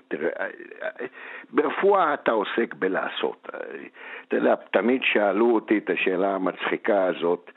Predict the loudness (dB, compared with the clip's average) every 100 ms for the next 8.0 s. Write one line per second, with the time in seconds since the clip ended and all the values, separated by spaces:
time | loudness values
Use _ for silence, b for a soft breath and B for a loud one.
0 | B B B -4 0 0 -2 -2 0 2
1 | 2 2 2 0 2 2 0 0 0 2
2 | 2 0 0 0 2 2 2 -2 -2 -4
3 | -6 -12 B B B -6 -2 2 2 2
4 | 0 2 2 0 0 -2 -4 -4 -2 -2
5 | 0 -2 -2 -2 -2 -2 -4 -2 0 0
6 | -4 -14 b b b b b b -8 -4
7 | -2 0 0 0 -2 -4 -4 -4 -6